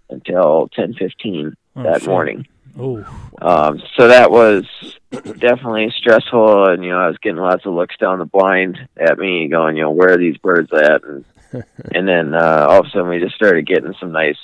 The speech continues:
Speaker 1: uh, mid-morning groups that were coming in, a couple big spins, and we could have shot a little better on some of the, the spins, but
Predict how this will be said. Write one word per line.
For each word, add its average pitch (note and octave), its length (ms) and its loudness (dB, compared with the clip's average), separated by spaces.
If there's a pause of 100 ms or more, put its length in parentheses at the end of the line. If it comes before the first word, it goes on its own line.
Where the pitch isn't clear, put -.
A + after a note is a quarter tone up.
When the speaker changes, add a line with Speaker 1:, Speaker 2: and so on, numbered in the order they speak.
Speaker 1:
uh, B1+ 220 0
mid-morning E2+ 560 0
groups F2 320 -2
that F#2 100 2
were E2 160 0
coming D#2+ 340 -4
in, E2 460 -4
a - 200 -4
couple D2 240 -2
big G2 260 2
spins, G2+ 520 -2
and C2+ 260 -6 (600)
we - 80 -16
could A#2 140 2
have F2 100 0
shot G#2 240 6
a F#2+ 60 0
little F#2 180 4
better G2 380 4
on F2 200 -4
some G2 160 -10
of F2+ 60 -8
the, E2 260 0 (300)
the - 160 -20
spins, G#2 480 -4
but C#2 240 -4